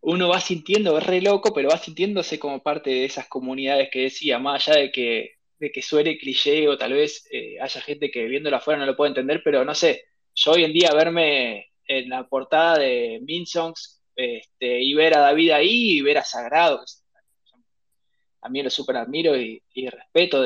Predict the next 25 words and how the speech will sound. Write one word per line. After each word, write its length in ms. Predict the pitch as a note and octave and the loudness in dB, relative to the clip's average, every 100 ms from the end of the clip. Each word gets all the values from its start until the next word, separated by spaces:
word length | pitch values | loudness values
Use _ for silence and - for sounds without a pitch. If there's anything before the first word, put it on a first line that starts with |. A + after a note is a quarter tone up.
| A2 | 0
Creo 160 | E3 E3 | 0 2
que 100 | C#3+ | 2
de 140 | C3 | 0
los 120 | B2+ | 0
latinos 380 | B2+ B2+ D#3+ E3+ | -2 0 -2 -2
que 80 | B2 | -6
estamos 280 | - D3 C#3+ | -6 -4 -2
en 60 | |
el, 140 | D3 C#3 - | -2 -4 -12
en 100 | - | -12
esta 160 | D3 D3 | -4 -4
plataforma 460 | B2+ C3 F3+ F3+ | -2 -2 -2 -2
no 100 | D#3 | -2
somos 280 | E3 F3+ E3 | -4 -2 -4
mucho 280 | D3 E3+ C#3+ | -4 -2 0
más, 400 | C#3 E3+ F#3 - _ _ | 0 0 -2 -16 _ _
¿eh? 240 | - D3 E3 _ _ | -8 -8 -8 _ _
Si 360 | - - A#2+ A2+ _ _ _ _ _ _ _ _ _ | -14 -14 -12 -14 _ _ _ _ _ _ _ _ _
se 140 | - B2 | -10 -8
me 60 | |
está 160 | B2 C#3 | -2 0
pasando 320 | B2+ C3+ C3 | 0 0 4
uno 260 | D#3 E3 B2+ | 4 4 0
tal 140 | B2 | 0
vez, 160 | C3+ | -2